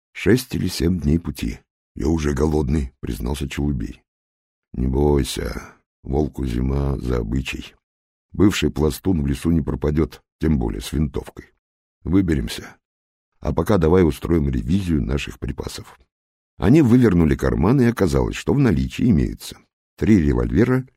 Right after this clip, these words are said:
и пятьдесят патронов к ним. Трофейная "Пибоди" с десятью зарядами. Семь паспортов, три тысячи рублей наличными и на пятьдесят тысяч осигновок. Одна папироса, спички, нож в сапоге у Лыкова.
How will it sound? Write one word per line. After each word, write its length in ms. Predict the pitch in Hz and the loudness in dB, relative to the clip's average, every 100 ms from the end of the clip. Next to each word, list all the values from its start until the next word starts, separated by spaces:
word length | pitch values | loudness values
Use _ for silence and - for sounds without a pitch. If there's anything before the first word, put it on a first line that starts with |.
| - | -12
и 40 | |
пятьдесят 520 | 69 60 57 - 101 | -6 -6 -4 -2 -2
патронов 500 | - 73 64 58 50 | -2 -4 -2 -4 -4
к 60 | - | -10
ним. 240 | - 71 - _ _ - | -12 -12 -18 _ _ -4
Трофейная 880 | 92 98 127 131 123 120 117 104 - _ | -2 2 4 6 6 6 4 2 -4 _
"Пибоди" 560 | 147 117 76 57 57 60 _ _ _ | -2 0 0 -2 -10 -12 _ _ _
с 100 | - | -10
десятью 420 | 73 87 82 90 80 | -6 -6 -4 -4 0
зарядами. 500 | 92 78 57 55 - _ _ _ _ | 0 0 -4 -10 -14 _ _ _ _
Семь 240 | - 120 | 2 2
паспортов, 680 | - - 62 58 87 101 - - | 2 -2 -4 0 2 2 0 0
три 160 | 117 | 2
тысячи 400 | - 87 - - | 2 0 -2 -4
рублей 280 | 67 64 64 | -2 -2 -2
наличными 680 | 53 69 - - 110 117 117 _ | -2 -4 -6 -2 2 2 0 _
и 120 | 107 | 4
на 100 | 87 | 4
пятьдесят 580 | 69 73 62 - 113 - | 2 -2 -2 0 -2 -2
тысяч 440 | - 90 90 - _ - | -6 -4 -6 -10 _ -8
осигновок. 760 | - 90 73 57 50 - - _ _ _ - | -4 -4 -2 -2 -4 -10 -20 _ _ _ -4
Одна 320 | 80 67 117 | -2 0 0
папироса, 680 | 135 - 110 67 - 50 - _ | 0 0 2 2 -2 -8 -12 _
спички, 680 | - - 69 62 - 64 65 _ _ _ | -20 -8 -6 -6 -6 -6 -8 _ _ _
нож 360 | 65 73 113 - | 0 2 0 -2
в 60 | |
сапоге 380 | - - 65 65 | -10 -6 -4 0
у 80 | 80 | 0
Лыкова. 400 | 60 - - | -2 -6 -10